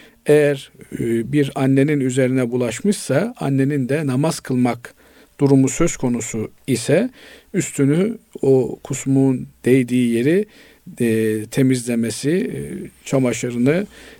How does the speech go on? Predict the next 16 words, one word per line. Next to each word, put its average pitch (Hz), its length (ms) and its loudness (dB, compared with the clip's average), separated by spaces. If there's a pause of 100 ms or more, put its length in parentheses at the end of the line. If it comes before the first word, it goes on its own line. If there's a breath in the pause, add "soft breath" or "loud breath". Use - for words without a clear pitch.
(100)
değiştirmesi 123 920 2
gerekir. 113 560 0 (380 loud breath)
Eğer 170 340 2
çok - 320 2
sık - 220 2
karşılaşılan 127 800 0
bir 120 220 -4 (100)
durumsa 131 400 0
o 202 120 2
zaman 160 320 -2
bir 160 200 0 (160)
önlükle 160 680 2 (560 soft breath)
çocuğu 120 560 2 (600)
emzirmeye 117 840 0
veya 113 200 -2
hizmetini 113 720 -4